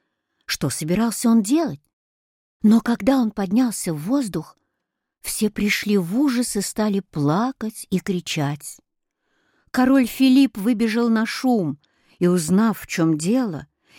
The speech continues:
и, видя сына своего поднимающимся в Поднебесье, упал в обморок.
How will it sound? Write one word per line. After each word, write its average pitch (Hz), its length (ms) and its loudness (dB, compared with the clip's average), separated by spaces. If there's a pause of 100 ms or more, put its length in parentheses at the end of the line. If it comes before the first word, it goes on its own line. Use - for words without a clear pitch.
и, 226 120 4
видя 247 280 4
сына 240 440 2
своего 220 420 0
поднимающимся 196 1000 0
в - 100 -20
Поднебесье, 165 920 -2 (460)
упал 226 440 0
в 196 120 -4
обморок. 190 640 -4